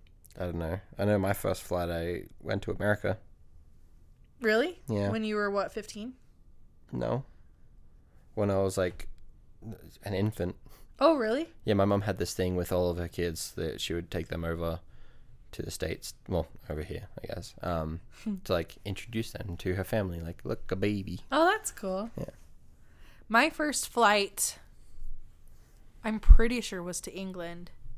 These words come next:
Speaker 1: That
Speaker 2: when
Speaker 1: makes
Speaker 2: we
Speaker 1: sense.
Speaker 2: were moving there, when I was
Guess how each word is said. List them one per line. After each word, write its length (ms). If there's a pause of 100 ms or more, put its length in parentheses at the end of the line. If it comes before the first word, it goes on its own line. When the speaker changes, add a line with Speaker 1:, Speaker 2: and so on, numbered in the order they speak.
(960)
Speaker 1:
That 120
Speaker 2:
when 20
Speaker 1:
makes 140
Speaker 2:
we 80
Speaker 1:
sense. 100
Speaker 2:
were 140
moving 500
there, 320 (1120)
when 140
I 140
was 380